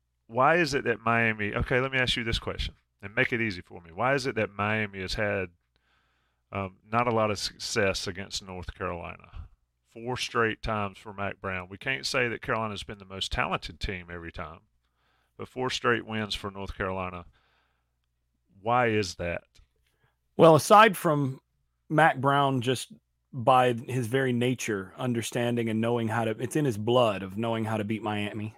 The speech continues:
Speaker 2: That's just who he is. Um, aside from that, I think a lot of it has, has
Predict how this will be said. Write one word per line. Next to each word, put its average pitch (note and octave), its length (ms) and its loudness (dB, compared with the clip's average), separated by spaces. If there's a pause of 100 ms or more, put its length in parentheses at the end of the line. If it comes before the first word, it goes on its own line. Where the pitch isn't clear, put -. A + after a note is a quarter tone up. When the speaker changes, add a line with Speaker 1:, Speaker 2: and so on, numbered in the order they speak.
(100)
Speaker 2:
That's A2+ 220 -8
just - 300 -8 (720)
who B2+ 160 0
he A2 140 2
is. G2 320 -10 (840)
Um, G#2 440 -4 (1700)
aside D3+ 340 8
from B2+ 160 2
that, C#3 180 6
I A2+ 100 4
think A#2+ 260 -6
a - 100 -4
lot B2 280 8
of B2+ 100 4
it G#2+ 80 4
has, A2+ 160 -2 (100)
has A#2 260 -6